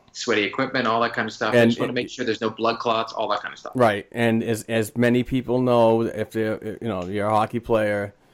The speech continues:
Speaker 2: or have a, a family member in the hockey world, um, <laughs> the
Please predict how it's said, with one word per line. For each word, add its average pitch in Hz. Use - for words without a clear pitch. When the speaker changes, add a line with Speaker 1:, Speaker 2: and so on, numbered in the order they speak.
Speaker 2:
or 107
have 107
a, 104
a 98
family 107
member 104
in 107
the 101
hockey 104
world, 101
um, 95
<laughs> -
the -